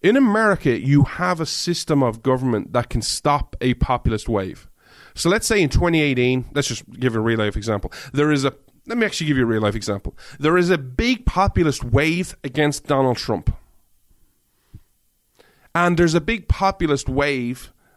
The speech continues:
for Medicare for all in twenty eighteen.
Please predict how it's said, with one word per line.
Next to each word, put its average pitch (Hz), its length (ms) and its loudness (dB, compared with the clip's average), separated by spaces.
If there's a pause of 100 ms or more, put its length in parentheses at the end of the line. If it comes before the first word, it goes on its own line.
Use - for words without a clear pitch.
for 127 720 2 (920)
Medicare 156 600 0
for 110 240 0
all 98 260 -4 (480)
in 127 100 2
twenty 123 320 2
eighteen. 98 360 0